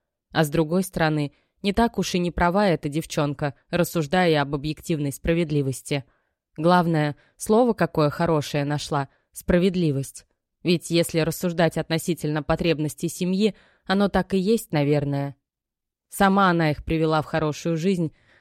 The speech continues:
сама надежду дала, а теперь, выходит, отнимает. И у Юльки, и у Ваньки она эту надежду отнимает.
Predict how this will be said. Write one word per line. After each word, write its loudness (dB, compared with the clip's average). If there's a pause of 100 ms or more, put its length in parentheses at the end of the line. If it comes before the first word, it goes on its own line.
(120)
сама 2
надежду 2
дала, 2
а 0
теперь, 0
выходит, -2
отнимает. -2 (420)
И 0
у 6
Юльки, 0
и 2
у 0
Ваньки 0
она 0
эту -4
надежду -2
отнимает. -2